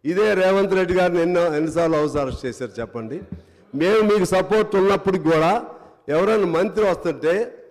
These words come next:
ఏదైనా ప్రాంతానికి ఎవరైనా వస్తుంటే మమ్మల్ని అందరిని కూడా ఎన్నిసార్లు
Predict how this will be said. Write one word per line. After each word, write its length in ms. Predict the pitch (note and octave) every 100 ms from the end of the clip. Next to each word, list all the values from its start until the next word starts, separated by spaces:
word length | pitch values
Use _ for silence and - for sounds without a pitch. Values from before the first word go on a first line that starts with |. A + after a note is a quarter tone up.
| - _ - D3 - _ _ _ -
ఏదైనా 340 | D3+ F3 F#3+ F#3+
ప్రాంతానికి 640 | D#3 F3 G3+ G#3 G3 F3+
ఎవరైనా 380 | F3 F3 E3 D#3+
వస్తుంటే 800 | D3 D#3 D#3 E3+ C3 C#3+ A3 - _ _ -
మమ్మల్ని 360 | C#3+ F#3+ G#3+ G#3
అందరిని 360 | G#3 G#3+ G3+
కూడా 140 | F#3+ F#3+
ఎన్నిసార్లు 500 | F3+ F#3 F#3 F#3